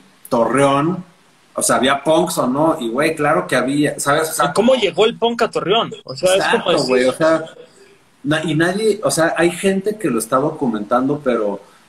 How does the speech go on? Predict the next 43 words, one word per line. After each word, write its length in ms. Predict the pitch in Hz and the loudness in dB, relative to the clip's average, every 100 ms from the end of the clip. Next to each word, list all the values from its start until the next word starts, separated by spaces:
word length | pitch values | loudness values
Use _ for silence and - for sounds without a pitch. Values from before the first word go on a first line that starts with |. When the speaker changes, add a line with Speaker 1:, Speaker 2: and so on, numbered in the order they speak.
| _ | _
Speaker 1:
no 140 | 127 139 | -4 -2
sé 200 | - 165 | 0 0
si 220 | 160 180 | 0 -4
con 240 | - 147 117 | -2 0 2
la 420 | 104 98 95 92 - _ _ _ _ _ _ _ _ - | 0 -2 -4 -10 -16 _ _ _ _ _ _ _ _ -8
Speaker 2:
Minuciosidad. 1000 | 160 165 165 - - 175 - 165 170 175 | -2 2 2 2 0 0 2 2 4 2
Speaker 1:
Sí, 40 | 147 | 0
o 60 | |
sea, 140 | 135 139 _ _ _ _ - - - - | -8 -14 _ _ _ _ -20 -18 -12 -4
exacto, 500 | 156 175 180 180 156 | 0 2 0 0 -2
o 20 | |
sea, 200 | 156 147 | 0 0
como 540 | 156 147 147 143 - - _ _ _ _ _ - - | 2 4 2 0 -4 -20 _ _ _ _ _ -20 -8
ser 320 | - 170 170 | -4 0 0
ahí, 340 | 175 175 196 196 | 2 2 2 0
güey, 420 | 160 120 110 104 | 2 2 0 -2
¿sabes? 240 | - 165 | 0 0
Porque 240 | - 151 165 | 0 -2 2
hay 60 | 175 | 2
un 80 | |
chingo 240 | 175 185 180 | 2 0 0
de 80 | 160 | 0
gente, 320 | 170 170 139 | -2 -2 0
obvio, 300 | 151 156 123 | 2 2 2
güey, 160 | 110 - - - _ | 0 -4 -14 -20 _
pero 240 | 131 127 127 | 0 2 2
más 260 | 143 147 | 0 0
allá, 380 | 160 160 160 - - - | 0 2 2 0 -10 -8
yo 260 | 131 147 147 | 0 0 0
creo 240 | 165 165 | -2 0
que 100 | 175 | 0
debería 360 | 147 120 117 127 | 0 0 0 0
de 100 | 147 | 0
ir 80 | |
un 120 | 147 147 | 0 -2
poquito 380 | 147 147 143 | -4 -4 -4
más 200 | 139 139 | -4 -4
allá 200 | 143 135 | -4 -6
de 100 | 139 | -4
la 140 | 131 - | -4 -4
foto 340 | - 120 135 | -8 -12 -10
de 100 | 131 | -10
concierto 680 | - 98 - 127 - 147 | -10 -10 -6 -6 -6 -10